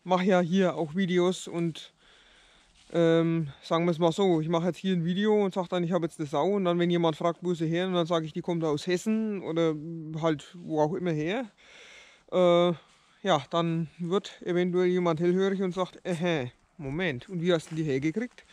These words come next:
"Ja, die ist mir gebracht worden." Ach, nee, nee, nee, nee, nee. Machen wir nicht, ist mir das Risiko nicht wert.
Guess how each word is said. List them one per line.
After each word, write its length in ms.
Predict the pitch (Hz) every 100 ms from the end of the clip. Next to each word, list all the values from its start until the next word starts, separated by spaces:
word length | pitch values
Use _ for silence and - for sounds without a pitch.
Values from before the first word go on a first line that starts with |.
| - - -
"Ja, 120 | 190
die 80 | 185
ist 200 | 202 208
mir 120 | 220
gebracht 380 | 220 175 - -
worden." 220 | 131 - _ _ _ _ _ _ - - 165 - - 220 226 254
Ach, 240 | 208 180 - - - -
nee, 380 | 196 170 156 - -
nee, 140 | 240
nee, 140 | 202 160
nee, 160 | 143 120
nee. 180 | 113 - - - - - - _ _
Machen 240 | 214 214
wir 60 | 214
nicht, 340 | 220 - - _ _ -
ist 140 | 214
mir 120 | 208 196
das 80 |
Risiko 400 | 196 208 196 190
nicht 200 | 180 151
wert. 220 | 180 247